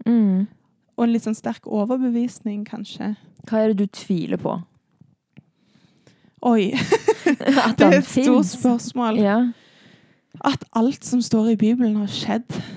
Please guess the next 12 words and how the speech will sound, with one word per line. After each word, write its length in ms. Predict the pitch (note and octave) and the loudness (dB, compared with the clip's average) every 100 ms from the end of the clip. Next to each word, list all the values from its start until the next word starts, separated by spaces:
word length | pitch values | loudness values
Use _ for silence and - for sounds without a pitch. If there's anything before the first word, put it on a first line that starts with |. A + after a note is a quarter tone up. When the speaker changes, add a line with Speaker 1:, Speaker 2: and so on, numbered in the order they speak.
| - - - | -20 -8 0
Speaker 1:
Ja. 240 | A3+ G3+ D#3+ - - | 2 2 -2 -10 -8
Speaker 2:
Ehm, 600 | A#3+ A#3 A3 A3 G#3+ G#3+ - _ _ _ _ | -4 0 0 0 -4 -6 -10 _ _ _ _
at, 260 | - A3+ A3 _ _ _ - | -4 -4 -4 _ _ _ -6
eh, 320 | A#3 A#3 A#3 | -2 -2 -2
alle 220 | - A3+ | -4 -4
disse 260 | A3 A3+ - | -4 -6 -4
miraklene 920 | G#3+ A3 G3+ A#3 B3+ - B3+ B3 B3+ | -4 -2 -2 -2 -6 -6 -4 -4 -4
har 140 | B3+ B3 | -4 -6
skjedd. 520 | - C4 C4 C4 - - - | -6 -4 -4 -8 -14 -12 2
Speaker 1:
Mm. 380 | G#3+ G3 E3+ F3+ - | 4 4 2 -4 -6
Speaker 2:
At 220 | A#3 A3 - | -6 -6 -6
han 440 | A#3 G#3+ A3 A3+ | -4 -2 -2 -2